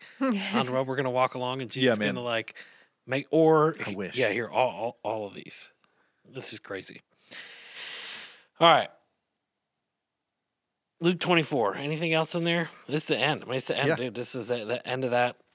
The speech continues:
Speaker 2: I mean, he gets in with his disciples and does the same thing.
Speaker 1: I, I mean, I, I think the only thing that I think maybe would be helpful if I'm just reading through it, um, you know, one thing is that he says, "Touch,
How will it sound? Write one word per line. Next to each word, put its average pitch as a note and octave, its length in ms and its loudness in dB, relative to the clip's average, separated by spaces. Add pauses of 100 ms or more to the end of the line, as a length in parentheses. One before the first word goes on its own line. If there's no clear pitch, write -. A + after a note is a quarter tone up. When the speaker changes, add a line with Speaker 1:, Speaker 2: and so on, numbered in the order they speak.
(1300)
Speaker 2:
I - 40 -14
mean, C3 100 -2
he - 20 -4
gets C3+ 240 -2
in C#3 80 4
with C3+ 140 0
his A#2+ 140 -6
disciples A#2+ 500 -2
and A#2 100 -8
does A#2 180 -2
the A#2 60 -6
same A#2+ 260 -2
thing. A#2+ 360 -2 (1040)
Speaker 1:
I, D#4 180 0
I D4+ 100 6
mean, D#4 280 0 (180)
I, C#4+ 240 6
I D#4 40 4
think F4+ 200 4
the C4+ 80 6
only B3+ 240 6
thing A#3 500 2 (260)
that A3 240 6
I G#3 80 2
think G#3+ 280 -2
maybe G#3 440 2
would A#3 160 2
be A#3 100 2
helpful A#3 560 0 (100)
if A3+ 100 -6
I'm A#3 120 6
just G#3 160 0
reading G#3 320 2
through G3 240 2
it, G#3 300 2
um, F#3+ 480 0 (720)
you A3+ 120 0
know, G3 120 2
one A#3 300 4
thing A#3 140 2
is G#3+ 120 2
that G3 140 2
he G#3 100 -2
says, G3+ 240 -2
"Touch, - 600 -2